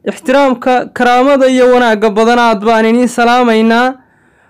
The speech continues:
Waqti aad u wanaagsan iyo nolol fiican baan idiin rajaynaynaa ee ku soo dhowaada kanaalkeennan caafimaadka ee daryeelka caafimaadka nolosha.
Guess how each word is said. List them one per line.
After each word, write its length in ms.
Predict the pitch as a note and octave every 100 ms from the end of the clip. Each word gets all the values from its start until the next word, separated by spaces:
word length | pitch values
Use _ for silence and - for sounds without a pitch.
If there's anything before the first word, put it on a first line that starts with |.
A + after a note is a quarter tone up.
| _ A#3+
Waqti 280 | - -
aad 200 | C#4 C4+
u 80 | C#4
wanaagsan 480 | C4+ B3 A#3 C#4 C#4
iyo 160 | C4 B3+
nolol 240 | B3 B3+
fiican 400 | B3 A#3+ A3 A#3
baan 200 | A3+ G#3+
idiin 240 | G#3+ A#3 A#3+
rajaynaynaa 720 | A3 A#3+ A#3 A3+ A3 G#3+ G#3
ee 100 | G#3+
ku 140 | G#3
soo 240 | D4+ C#4 B3+
dhowaada 680 | A#3+ A#3 A#3+ A#3 E3 B2 A#2+ _ _ _ _ _ _
kanaalkeennan 680 | - A3 C4+ B3+ C4 C4 C4
caafimaadka 920 | A3+ A3+ A3+ A#3+ C4 B3 C4+ C4 B3+
ee 80 | A3+
daryeelka 520 | G#3 A3+ C4 C#4 B3 B3+
caafimaadka 720 | A#3 A#3 A#3+ A#3 A3 A#3 A#3
nolosha. 540 | A3+ A#3+ A#3+ - C3+